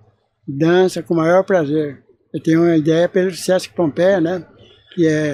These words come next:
pra vocês terem uma ideia, a capacidade lá do Sesc Pompeia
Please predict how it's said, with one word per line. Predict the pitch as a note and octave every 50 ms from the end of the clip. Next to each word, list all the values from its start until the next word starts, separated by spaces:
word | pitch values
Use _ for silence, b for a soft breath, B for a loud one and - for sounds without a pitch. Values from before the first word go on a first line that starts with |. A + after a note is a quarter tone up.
| C#3+ -
pra | _ _ _ _ _ _ _ _ _ _ _
vocês | - - E3 C#3+
terem | - F#3+ F3+ F3+
uma | F#3 F#3+
ideia, | E3+ D#3+ E3 D#3 D3+ C#3+ C3
a | -
capacidade | _ - F3 E3 - F#3 D#3 - - E3 F3+ E3+ E3+ E3
lá | E3+ E3
do | D#3 D3+
Sesc | - - F3 E3 - - - -
Pompeia | F3 D#3 D3 - E3+ F3+ F#3 G3 F#3+